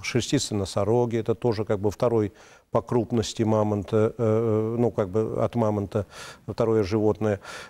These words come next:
А, и, э, поэтому очень, ну, как бы сказать, это была трагедия.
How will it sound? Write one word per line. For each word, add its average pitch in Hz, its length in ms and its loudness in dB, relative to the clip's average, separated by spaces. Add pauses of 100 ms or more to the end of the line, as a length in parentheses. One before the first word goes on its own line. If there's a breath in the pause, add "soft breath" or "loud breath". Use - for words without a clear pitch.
А, 120 300 4
и, 143 420 4
э, 127 400 2
поэтому 180 800 2
очень, 165 300 -2
ну, 160 1000 -2
как 160 180 0
бы 147 100 2
сказать, 160 400 0
это 151 200 0
была 156 180 2
трагедия. 143 580 -4